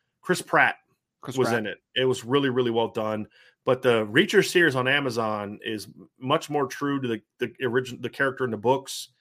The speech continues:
Speaker 1: I thought it was really, really, really well done. So really, really well done.
Speaker 2: The only,
Speaker 1: So
Speaker 2: the only thing we, we started watching was, uh, House of the Dragon, the, uh, Game of Thrones spinoff.
Speaker 1: Okay.
Speaker 2: So we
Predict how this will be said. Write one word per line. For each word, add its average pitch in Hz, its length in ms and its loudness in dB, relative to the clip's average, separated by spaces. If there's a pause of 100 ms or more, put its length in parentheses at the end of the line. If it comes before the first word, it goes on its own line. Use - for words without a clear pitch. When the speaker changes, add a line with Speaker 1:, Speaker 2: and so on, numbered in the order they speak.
(340)
Speaker 1:
I 123 60 -8
thought 135 120 0
it 123 40 4
was 101 140 -2
really, 113 240 -2 (200)
really, 113 260 -4
really 104 260 -8
well 98 200 -8
done. - 400 -12 (180)
So - 160 -12
really, 104 320 -8
really 67 240 -12
well - 180 -12
done. - 200 -16 (680)
Speaker 2:
The 156 140 2
only, 165 120 2
Speaker 1:
So - 100 -2
Speaker 2:
the 160 40 2
only 170 140 2
thing 175 180 0
we, 160 180 0
we 151 140 -2
started 147 260 -2
watching 131 380 -2
was, 127 280 -6
uh, 113 360 -2 (540)
House 139 280 -6
of 127 80 -12
the 123 80 -6
Dragon, 135 580 -2 (120)
the, 113 200 -6
uh, 107 80 -4
Game 113 180 -8
of 110 80 -12
Thrones 113 280 -10
spinoff. 120 320 -2
Speaker 1:
Okay. 110 200 -2
Speaker 2:
So 104 220 -8
we 104 100 -10